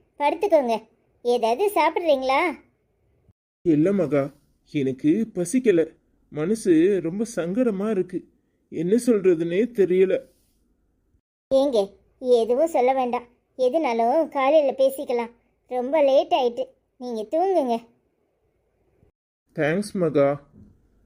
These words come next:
Speaker 1: சரிங்க, தூங்குங்க. அதையும் நினைச்சிட்டு இருந்தா சரியாயிருமா? எல்லாம் நல்லதுக்குன்னே நினைச்சுக்குவோம்.
Speaker 2: உனக்கு பெரிய மனசு, அதனால தான் எல்லாத்தையும் ஈஸியா எடுத்துக்கிட்டேன். எனக்கு அப்படி இருக்க முடியல,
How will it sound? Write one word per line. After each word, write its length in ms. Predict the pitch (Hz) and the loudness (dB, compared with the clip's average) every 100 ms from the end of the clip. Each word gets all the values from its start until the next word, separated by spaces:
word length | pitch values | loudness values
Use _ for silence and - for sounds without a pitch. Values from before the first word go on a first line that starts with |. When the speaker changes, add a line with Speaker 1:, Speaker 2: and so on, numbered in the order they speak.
| _ _ _ 269 | _ _ _ -2
Speaker 1:
சரிங்க, 460 | 208 233 370 427 269 | 2 2 0 0 0
தூங்குங்க. 520 | 294 359 466 392 277 254 349 240 - | -2 -4 -2 -2 0 2 2 -2 -6
அதையும் 380 | 240 294 392 294 | -6 -4 -2 -2
நினைச்சிட்டு 380 | 285 349 392 294 | -2 -4 -6 -4
இருந்தா 220 | 269 302 | -2 -2
சரியாயிருமா? 600 | 330 294 330 294 240 254 330 320 _ _ - | -2 2 2 2 -2 -4 -4 -6 _ _ -8
எல்லாம் 380 | 214 214 269 359 | -2 0 0 0
நல்லதுக்குன்னே 560 | 285 349 349 285 262 349 | 2 2 0 -2 -2 0
நினைச்சுக்குவோம். 720 | 339 302 311 330 254 247 269 - _ _ _ _ _ _ _ _ _ 190 | 0 -2 -4 -4 -2 -2 -4 -6 _ _ _ _ _ _ _ _ _ 0
Speaker 2:
உனக்கு 400 | 170 170 160 147 226 240 139 - | 0 0 0 2 2 2 0 0
பெரிய 280 | 214 294 277 | 2 2 2
மனசு, 380 | 180 160 156 165 - _ _ - | -2 -2 -2 -6 -6 _ _ -6
அதனால 460 | 180 156 147 143 | -2 0 0 0
தான் 260 | 147 226 233 208 233 | 0 0 0 0 0
எல்லாத்தையும் 600 | 170 202 254 196 214 247 185 | 2 2 0 0 -2 -2 -2
ஈஸியா 400 | 214 254 220 208 247 | -2 -2 0 2 4
எடுத்துக்கிட்டேன். 640 | 175 180 - 175 175 - _ _ _ _ - | 2 -2 -6 -4 -4 -6 _ _ _ _ -6
எனக்கு 420 | 147 151 196 233 254 - _ _ _ | -2 -2 0 0 0 -2 _ _ _
அப்படி 300 | 170 147 151 156 | -2 0 2 4
இருக்க 260 | 196 269 277 | 2 2 0
முடியல, 360 | 202 175 170 | 2 2 2